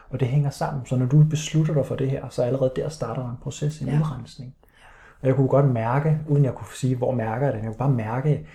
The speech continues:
Speaker 2: Mm.
Speaker 1: "Jeg tror, det er godt for mig, det her yoga."
Speaker 2: Mm.
Speaker 1: Og det der med at vide, jamen, du skal acceptere det. Så hvis du bliver ked af det, jamen, så bliver du ked af det.
Speaker 2: Mm.
Speaker 1: Og hvis du går til yogaen, og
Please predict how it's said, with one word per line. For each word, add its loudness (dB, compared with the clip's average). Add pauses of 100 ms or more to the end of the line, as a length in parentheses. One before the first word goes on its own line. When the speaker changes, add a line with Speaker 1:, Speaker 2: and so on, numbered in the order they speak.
Speaker 2:
Mm. -4
Speaker 1:
"Jeg -6
tror, -4
det -4
er -8
godt 0
for -6
mig, -6
det -8
her -8
yoga." -12 (100)
Speaker 2:
Mm. -4 (600)
Speaker 1:
Og -12
det -2
der 6
med 2
at 2
vide, 2 (240)
jamen, 0
du -2
skal -10
acceptere -8
det. -12 (300)
Så -10
hvis 0
du -6
bliver -2
ked -4
af 0
det, -8
jamen, -4
så -6
bliver 0
du -4
ked -4
af -6
det. -12
Speaker 2:
Mm. -4 (160)
Speaker 1:
Og -6
hvis -2
du 0
går 6
til 4
yogaen, 2
og -2